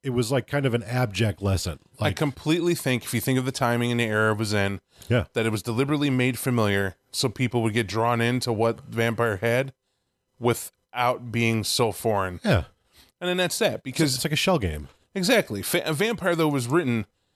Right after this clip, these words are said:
Speaker 2: as we talked about previously, and we'll stay with the previous book topics, at this point in our collective collection, as we've been listening and doing these, or we've been recording, as I should say,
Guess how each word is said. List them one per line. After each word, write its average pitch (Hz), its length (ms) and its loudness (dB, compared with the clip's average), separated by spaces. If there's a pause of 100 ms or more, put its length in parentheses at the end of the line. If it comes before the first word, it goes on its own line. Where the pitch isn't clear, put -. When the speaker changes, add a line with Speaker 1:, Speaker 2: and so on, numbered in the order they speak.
(360)
Speaker 2:
as 131 200 0
we 135 100 0
talked 143 220 0
about 127 180 2
previously, 135 440 0
and 120 100 2
we'll 120 80 0
stay 151 180 2
with 127 100 -2
the 110 60 -8
previous 117 340 2
book 185 240 -6
topics, 107 500 -2 (240)
at 147 160 2
this 185 180 0
point 180 240 -4
in 156 40 -4
our 156 160 2
collective 147 600 -2
collection, 131 460 0
as 107 160 2
we've 113 180 0
been 113 140 2
listening 113 320 2
and 104 80 0
doing 120 220 0
these, 104 280 -2 (540)
or 113 140 0 (100)
we've 113 160 -2
been 113 120 0
recording, 110 320 2
as 98 100 -2
I 104 60 2
should 95 160 -6
say, 104 220 -2